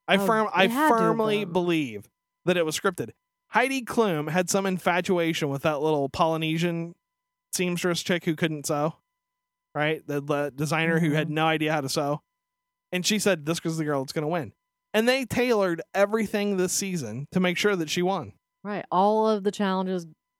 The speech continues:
Speaker 2: were manipulated somehow. And if it looked like she was going to fail, they would switch it up so that she wouldn't. And then she ended up winning. And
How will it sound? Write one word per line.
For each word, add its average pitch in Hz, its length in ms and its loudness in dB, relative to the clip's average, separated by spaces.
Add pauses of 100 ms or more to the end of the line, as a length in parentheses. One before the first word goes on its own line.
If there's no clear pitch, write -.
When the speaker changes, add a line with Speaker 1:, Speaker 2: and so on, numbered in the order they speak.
(180)
Speaker 2:
were 180 140 -4
manipulated 170 880 0
somehow. 156 760 -4
And 165 200 -4
if 170 140 -4
it - 100 -2
looked 170 320 -2
like 175 260 0
she - 220 -6
was 170 220 -2
going 170 380 -2
to 165 120 -6
fail, 165 760 0
they 175 120 -2
would 156 240 -8
switch - 360 -8
it 165 60 -6
up 160 340 -2
so - 160 -10
that 151 160 -4
she - 160 -10
wouldn't. 165 360 -4
And 175 220 -4
then 160 60 -6
she 165 140 -10
ended 165 180 -6
up 151 60 -8
winning. 151 240 -12 (460)
And 220 420 0